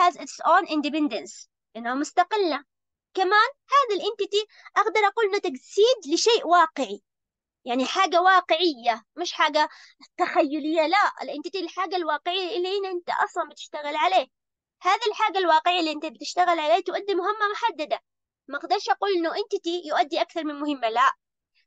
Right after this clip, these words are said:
لذلك أنا قلت لك قد يمكن في مهمة واحدة في معاك أكثر من entity. وهذا،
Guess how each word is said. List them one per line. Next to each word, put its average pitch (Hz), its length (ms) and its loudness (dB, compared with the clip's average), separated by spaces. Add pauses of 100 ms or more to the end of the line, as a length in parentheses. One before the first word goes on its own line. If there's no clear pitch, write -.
(300)
لذلك 349 440 2
أنا 320 140 0
قلت 359 280 -2
لك 339 200 2
قد 302 140 -2
يمكن 302 320 -6
في 330 140 -4
مهمة 311 360 -2
واحدة 330 300 2
في 330 120 -8
معاك 302 280 -4
أكثر 302 300 -4
من 302 100 -10
entity. 269 420 -14 (420)
وهذا، 302 400 0